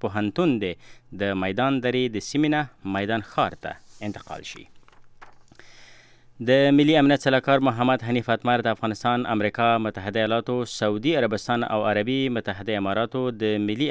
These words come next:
امنیت د شورا په څلور اړخیزې غونډه کې د ګډون لپاره ابوظبي ته تللی. دا غونډه د همدې کال د مارچ په میاشت کې کیږي. په عربي متحده اماراتو کې د دې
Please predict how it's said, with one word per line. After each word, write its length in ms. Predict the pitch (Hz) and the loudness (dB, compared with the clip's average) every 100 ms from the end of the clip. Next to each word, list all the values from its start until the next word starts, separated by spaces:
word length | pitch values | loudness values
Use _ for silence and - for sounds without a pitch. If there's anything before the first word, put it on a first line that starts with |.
| 117 | 0
امنیت 260 | 107 107 | 0 -2
د 100 | 104 - | -6 -6
شورا 260 | 104 113 | -2 -2
په 300 | 110 107 101 - | -2 -4 -6 -6
څلور 360 | 104 104 107 104 | -6 -4 -2 -4
اړخیزې 520 | 95 - 127 110 95 | -4 -6 -6 -4 -4
غونډه 200 | 127 147 143 | 0 0 0
کې 100 | 147 - - - - 98 | -2 -4 -20 -20 -6 -2
د 120 | 104 | 0
ګډون 260 | 98 101 139 | 0 -2 0
لپاره 280 | 135 127 123 110 | 0 0 0 0
ابوظبي 360 | 101 98 95 98 | -2 -4 -4 -6
ته 100 | 92 | -6
تللی. 320 | 90 87 90 - - - - | -6 -6 -6 -10 -20 -20 -14
دا 160 | 98 90 | -6 -6
غونډه 300 | 85 117 117 | -4 -2 -2
د 100 | 107 | -4
همدې 300 | 90 95 101 | -6 -6 -6
کال 180 | - 95 | -8 -6
د 100 | 98 | -4
مارچ 200 | 101 95 - | -4 -6 -8
په 80 | 92 | -10
میاشت 180 | 90 - | -10 -10
کې 100 | 95 | -10
کیږي. 240 | 92 87 90 - - - | -10 -8 -10 -12 -14 -4
په 100 | 101 | -2
عربي 240 | 101 107 101 | 0 -2 -4
متحده 400 | 95 95 101 98 | -6 -8 -6 -4
اماراتو 380 | 95 120 113 - | -2 -2 -4 -6
کې 100 | 110 | -4
د 160 | 104 | -4
دې 60 | 98 | -4